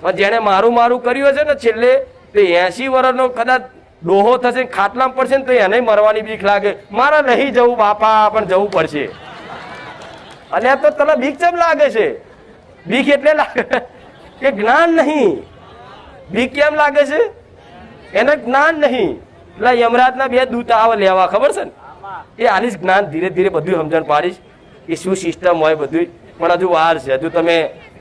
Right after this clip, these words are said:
બાલ મંદિરમાં જ છો. યમરાજના દૂત આવે કે પણ જે સજ્જન માણસ હોય, જેની અંદર જ્ઞાન હોય, સમજ હોય ને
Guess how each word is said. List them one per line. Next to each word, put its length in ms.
બાલ 220
મંદિરમાં 460
જ 40
છો. 320
યમરાજના 500
દૂત 240
આવે 220
કે 280
પણ 120
જે 120
સજ્જન 400
માણસ 340
હોય, 80
જેની 280
અંદર 200
જ્ઞાન 400
હોય, 200
સમજ 440
હોય 100
ને 80